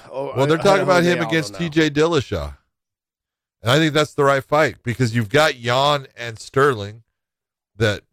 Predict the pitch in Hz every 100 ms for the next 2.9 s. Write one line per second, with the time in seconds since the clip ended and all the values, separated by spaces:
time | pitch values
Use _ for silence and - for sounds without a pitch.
0 | _ - - 147 120 107 117 123 117 120
1 | 113 95 101 98 98 98 98 104 - 117
2 | 117 117 104 92 104 98 98 92